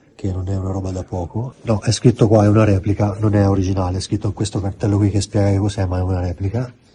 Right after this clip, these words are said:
Questi, questi invece magari sono originali del, del tempo. Questo qua è originale, una membership card del, del fans club dei Queen in Giappone. Queste credo siano delle lettere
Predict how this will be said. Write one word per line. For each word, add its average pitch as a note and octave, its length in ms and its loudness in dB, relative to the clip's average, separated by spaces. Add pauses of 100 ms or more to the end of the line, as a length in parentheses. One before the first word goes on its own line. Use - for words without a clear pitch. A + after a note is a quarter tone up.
(480)
Questi, G#2+ 240 -4
questi G2+ 240 -2
invece G2+ 260 0
magari G2 240 0
sono F#2 200 -4
originali F#2+ 560 -2
del, F2+ 180 -6 (100)
del A#2+ 280 -6
tempo. C3+ 500 -6 (1040)
Questo - 240 -8
qua F#2+ 140 0
è F#2+ 60 2
originale, A2+ 600 0 (180)
una G2+ 200 -6
membership G#2+ 580 0
card G2 360 -2
del, F#2+ 220 -2
del F#2+ 100 -6
fans G#2 440 -4
club G2+ 280 2
dei G2 160 4
Queen F#2+ 320 -2
in F#2+ 400 -6 (120)
Giappone. A2 640 -2 (380)
Queste A#2 220 0
credo G2 180 2
siano G2 240 0
delle A#2 220 0
lettere D3 680 -2